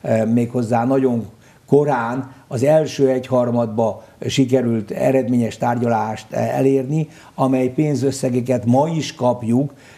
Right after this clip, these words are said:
tehát, eh, nemhogy, eh, megtaláltuk a sakktáblát, hanem elég jól, eh, elkezdtünk tudni rajta sakkozni, még akkor is, hogyha ki kell mondani, hogy sajnálatos módon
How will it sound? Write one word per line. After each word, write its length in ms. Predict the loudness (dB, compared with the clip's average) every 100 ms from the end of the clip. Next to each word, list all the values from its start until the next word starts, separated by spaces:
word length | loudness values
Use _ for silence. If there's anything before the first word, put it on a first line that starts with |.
| -6
tehát, 500 | -2 0 0 -2 -6 -14 -10
eh, 580 | 0 2 2 0 -2 -4 -10 -2
nemhogy, 520 | 2 2 2 0 0 -8 -18
eh, 240 | -2 0 2
megtaláltuk 680 | 2 0 2 2 0 -2 -2
a 60 | 0
sakktáblát, 760 | -2 -2 -2 0 0 0 -2
hanem 300 | -2 -2 -2 -4
elég 500 | -2 2 2 2 0
jól, 480 | 0 2 0 0 -4 -12 -20
eh, 320 | -6 -2 0 0
elkezdtünk 580 | 0 0 -2 -2 -4
tudni 300 | 0 2 2
rajta 360 | 2 0 -2 -6
sakkozni, 760 | -2 -2 0 0 2 0 -2 -4 -16 -6
még 220 | -2 0
akkor 420 | 0 -2 2 2
is, 200 | 2 -2
hogyha 480 | -4 -4 0 -2 -2 -12 -4
ki 140 | 0
kell 240 | 2 2 2
mondani, 420 | 0 0 0 0
hogy 140 | -4
sajnálatos 680 | -2 0 0 0 -2 -4 -2
módon 440 | -2 0 -2 -4